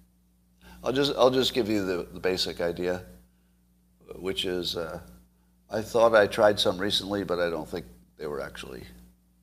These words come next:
e-, they were either inert or something.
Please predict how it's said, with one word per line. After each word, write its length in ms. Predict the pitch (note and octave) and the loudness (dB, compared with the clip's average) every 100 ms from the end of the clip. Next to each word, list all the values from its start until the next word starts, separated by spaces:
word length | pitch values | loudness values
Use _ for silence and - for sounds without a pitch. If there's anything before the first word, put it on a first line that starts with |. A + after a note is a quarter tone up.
| _ _ - | _ _ -10
e-, 120 | G#2 | -8
they 220 | G2+ G#2 | -2 2
were 120 | G#2+ A2 | 4 4
either 360 | G#2 G2+ F#2+ | 4 2 2
inert 540 | - F#2 E2+ G2 G2 - - - | -2 -6 -2 -2 -2 -4 -16 -12
or 260 | D#2 D#2 - - _ - | -10 -12 -14 -20 _ -10
something. 360 | F2 - F2 | -8 -8 -12